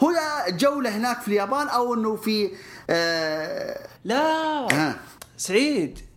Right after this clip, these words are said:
Speaker 2: هم توهم وقعوا عقد
Speaker 1: أو
Speaker 2: مع
Speaker 1: قناة
Speaker 2: قناة
Speaker 1: يابانية،
Speaker 2: يابانية
Speaker 1: إيه، عفوًا،
Speaker 2: كبيرة.
Speaker 1: قناة، قناة يابانية تعرض ال-
Speaker 2: أيوة. فممكن، ممكن، ممكن. لأنه حطوا س-، حطوا شينسكي في واجهة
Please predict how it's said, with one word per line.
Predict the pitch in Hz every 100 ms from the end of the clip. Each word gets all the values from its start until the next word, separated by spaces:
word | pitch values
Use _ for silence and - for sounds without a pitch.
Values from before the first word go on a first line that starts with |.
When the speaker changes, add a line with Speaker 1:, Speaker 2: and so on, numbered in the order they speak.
| -
Speaker 2:
هم | 160 269 294 190
توهم | 233 285 269 185 175
وقعوا | 208 - 196 147 147
عقد | 160 208 165 170 269
Speaker 1:
أو | 294
Speaker 2:
مع | -
Speaker 1:
قناة | -
Speaker 2:
قناة | -
Speaker 1:
يابانية، | 208 165 147
Speaker 2:
يابانية | - 143 190
Speaker 1:
إيه، | 156 135
عفوًا، | 151 226 -
Speaker 2:
كبيرة. | 147 165 180
Speaker 1:
قناة، | 117 - 180 165
قناة | 120 131
يابانية | 110 104 117 98
تعرض | 78 120 107 104 98
ال- | 90
Speaker 2:
أيوة. | 90 87 214 254 202 135 95 - - - - - - - -
فممكن، | - 175 208 254 - 139
ممكن، | 127 165 190 - 127
ممكن. | 147 170 120 123
لأنه | 147 185
حطوا | 196 226 208
س-، | 190 -
حطوا | 160 226 220 190
شينسكي | 220 220 -
في | 165 160
واجهة | 175 165 151